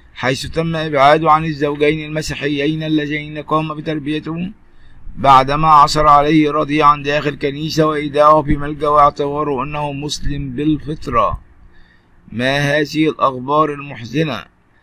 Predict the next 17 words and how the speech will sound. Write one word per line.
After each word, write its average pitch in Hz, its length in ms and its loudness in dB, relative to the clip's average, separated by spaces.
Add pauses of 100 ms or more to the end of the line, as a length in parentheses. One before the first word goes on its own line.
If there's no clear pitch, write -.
(240)
محمود 139 500 -4
وحيد: 151 420 2
"قصة 156 360 -2
الطفل 151 420 -6
شنودة 160 400 -4
مأساوية 147 640 -2
جدًا، 160 580 -6 (560)
والديه 127 540 2
اللي 160 160 2
ربوه 151 420 -4
حالتهم 151 480 -4
النفسية 151 520 -2
سيئة 151 440 0
ونفسهم 156 640 -6
يرجع 151 320 -2
لحضنهم 143 520 -8
تاني". 147 500 -4